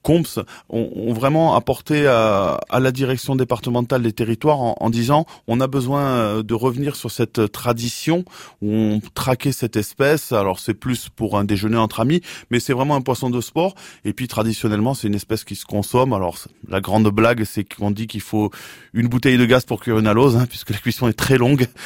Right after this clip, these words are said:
euh, des fois six, huit heures. Bon, enfin bon, passons. On va parler plutôt technique aujourd'hui. Et, euh, au niveau des techniques, les deux techniques qui sont autorisées sur les trois secteurs qu'on a vus hier,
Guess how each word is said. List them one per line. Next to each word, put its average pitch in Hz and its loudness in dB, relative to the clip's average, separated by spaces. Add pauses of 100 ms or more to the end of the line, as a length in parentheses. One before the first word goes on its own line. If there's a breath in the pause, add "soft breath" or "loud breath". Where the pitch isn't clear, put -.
(320 loud breath)
euh, 98 -8
des 107 -2
fois 117 2
six, - -4
huit 110 -2
heures. 147 6 (360 loud breath)
Bon, 107 0
enfin 98 -4
bon, 87 -10
passons. 143 2
On 123 2
va 143 4
parler 143 4
plutôt 143 2
technique 165 2
aujourd'hui. 147 0
Et, 135 2
euh, 127 2
au 127 2
niveau 156 0
des 147 0
techniques, 160 -2
les 131 0
deux 160 2
techniques 160 -2
qui 143 -2
sont 135 0
autorisées 135 2
sur - 0
les 113 2
trois 143 0
secteurs 139 0
qu'on 107 0
a 104 0
vus 110 -4
hier, 160 0